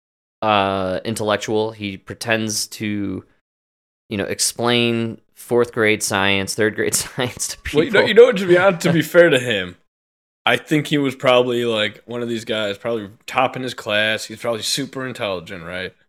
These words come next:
Speaker 2: But then they get to this point where they just kinda stop advancing.
Speaker 1: Absolutely. Yeah.
Speaker 2: And he's kinda just stuck in this science that we already know.
Speaker 1: He's an actor.
Speaker 2: You know?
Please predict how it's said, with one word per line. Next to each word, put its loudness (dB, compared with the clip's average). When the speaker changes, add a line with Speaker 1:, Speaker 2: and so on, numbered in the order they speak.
Speaker 2:
But -8
then 4
they 6
get 4
to -8
this -6
point -4
where -8
they -6
just -8
kinda -8
stop -6
advancing. -8
Speaker 1:
Absolutely. -4
Yeah. -10
Speaker 2:
And -4
he's -6
kinda -2
just -4
stuck 0
in -6
this -8
science 0
that -2
we 2
already 4
know. -6
Speaker 1:
He's -8
an -6
actor. -6
Speaker 2:
You -4
know? -6